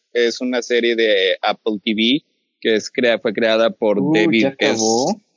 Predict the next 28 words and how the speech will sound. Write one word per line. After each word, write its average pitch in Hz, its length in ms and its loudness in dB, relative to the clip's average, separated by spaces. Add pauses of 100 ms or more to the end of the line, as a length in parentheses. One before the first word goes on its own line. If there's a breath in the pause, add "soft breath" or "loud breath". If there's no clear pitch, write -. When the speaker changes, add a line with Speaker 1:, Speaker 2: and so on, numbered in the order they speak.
(400 loud breath)
Speaker 1:
ya 135 160 0
acabó, 123 340 2
sí, 127 120 -2
la 123 100 0
primera 117 280 0
de 113 80 2
los 113 100 0
diez 110 120 -2
Speaker 2:
Ok. 104 40 -4
Speaker 1:
episodios. 131 420 0 (460)
Esta 131 220 -2
es 127 80 -4
cre-, 151 140 0
fue 143 140 0
creada 143 280 2
por 127 260 -2
David 127 280 2
S. 123 160 -2
Goyer, 170 420 0
que 127 500 0 (140)
tiene 135 380 0
un 127 220 0
récord, 120 600 -2 (220)
eh, 101 100 0 (140)
personal 110 600 -4
que 113 80 0
a 104 40 2
veces 110 400 -6